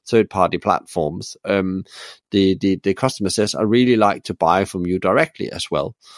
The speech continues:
Because there is, again, you know, uh, a, a connection, and, uh, especially if you're doing really well and you do what you do, you do really well, the customer really wants to be,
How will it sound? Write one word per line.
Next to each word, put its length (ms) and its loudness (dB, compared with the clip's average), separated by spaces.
Because 580 0
there 200 4
is, 180 2
again, 500 0
you 120 0
know, 380 -2
uh, 760 -8
a, 60 -8
a 40 -6
connection, 800 -2
and, 360 -6
uh, 220 -4
especially 640 0
if 140 -2
you're 80 -2
doing 300 2
really 180 4
well 320 4
and 100 -2
you 60 -2
do 160 0
what 180 2
you 80 0
do, 220 2
you 100 0
do 160 2
really 200 2
well, 260 0
the 100 -6
customer 420 -4
really 240 2
wants 300 0
to 140 -12
be, 200 -8